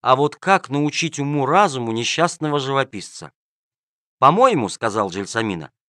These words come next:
картина стала бы еще красивее, если убрать у лошади несколько ног". "Еще чего", вы хотите, чтобы я стал посмешищем для всех,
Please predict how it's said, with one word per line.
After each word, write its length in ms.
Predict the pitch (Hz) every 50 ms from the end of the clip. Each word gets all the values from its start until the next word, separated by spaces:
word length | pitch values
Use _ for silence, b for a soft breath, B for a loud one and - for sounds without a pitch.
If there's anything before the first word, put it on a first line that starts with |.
| _ _ _
картина 500 | - 127 - - - - 247 247 220 196
стала 360 | - - - 214 220 202 202
бы 140 | 185 175 185
еще 360 | 185 170 - - - 220 202
красивее, 680 | - 147 135 127 120 - - 240 233 180 135 104 87 - _ _ _ _
если 320 | 117 147 151 - - 131
убрать 400 | 135 135 131 151 196 220 202 -
у 40 | 151
лошади 500 | 170 214 208 - - 160 143 165 160 160 _
несколько 540 | 165 180 190 180 - - 180 160 - 175 175
ног". 260 | 160 110 - - - _ _ _ _ _ _ _ _ _ _ _ _ _
"Еще 440 | 104 123 123 - - - 120 113 101
чего", 360 | - - 92 92 90 82 - _ _ _ _ _ _ _ _ _ _ _
вы 140 | 107 156
хотите, 320 | 143 156 160 151 180 165 151
чтобы 240 | 131 - 175 147 156
я 80 | 160
стал 240 | 147 - - 170 170
посмешищем 680 | - 156 147 - 117 131 175 165 156 151 - 156 147
для 160 | 139 143 147
всех, 340 | 131 - - 185 208 170 -